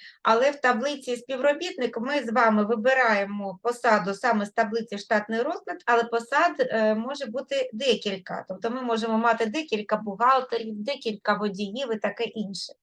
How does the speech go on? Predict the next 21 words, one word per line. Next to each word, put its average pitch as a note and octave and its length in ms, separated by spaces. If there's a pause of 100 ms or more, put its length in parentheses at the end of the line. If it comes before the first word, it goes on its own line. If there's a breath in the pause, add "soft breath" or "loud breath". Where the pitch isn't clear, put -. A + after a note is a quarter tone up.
(640 loud breath)
І G#3+ 120
тому, D#4 480
е, A3 300
тут, D4+ 280
е, - 140
в G3+ 540
штатному B3 640
розкладі G#3 580 (180)
можливий A#3 540
тільки A3+ 500
один D4 400
варіант, A3 520 (280)
е, F#3+ 200
запису, F#3+ 440
с-, - 380
запису, G3 460
всі F3+ 220
записи G#3+ 560
повинні G#3+ 340
бути G#3 300
унікальні, G3+ 800